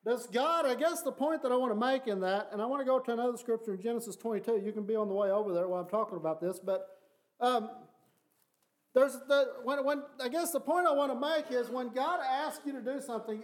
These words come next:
even if it looks, even if it looks like it just doesn't fit, it's not my thing. Are you, are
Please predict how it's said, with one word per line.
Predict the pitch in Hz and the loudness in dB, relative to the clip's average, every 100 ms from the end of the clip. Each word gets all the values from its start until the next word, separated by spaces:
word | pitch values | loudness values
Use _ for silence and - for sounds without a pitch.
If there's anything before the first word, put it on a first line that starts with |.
| 226 | -8
even | 311 392 339 | -4 -2 0
if | 294 285 | 0 0
it | 285 220 | -2 0
looks, | 262 285 285 - - _ _ _ _ _ _ _ _ _ _ _ _ - | 0 -2 -4 -12 -20 _ _ _ _ _ _ _ _ _ _ _ _ -6
even | 240 339 349 | -2 2 2
if | 330 330 | 2 0
it | 294 240 | -2 2
looks | 294 285 247 | 0 -2 -2
like | 254 233 - - - _ _ _ _ _ _ _ _ _ _ 226 | -2 -2 -6 -16 -20 _ _ _ _ _ _ _ _ _ _ -20
it | 196 | -8
just | 285 277 | -8 -6
doesn't | 240 196 - | -6 -6 -10
fit, | 214 156 - - _ _ 214 | -10 -10 -12 -20 _ _ -14
it's | 214 233 | -14 -10
not | 262 254 - | -6 -8 -8
my | 208 214 | -12 -10
thing. | 190 202 147 127 _ _ _ _ _ _ _ _ _ _ _ _ - | -12 -14 -14 -18 _ _ _ _ _ _ _ _ _ _ _ _ -6
Are | 220 | -2
you, | 294 349 330 262 226 | 0 -2 -4 -6 -4
are | 285 | -2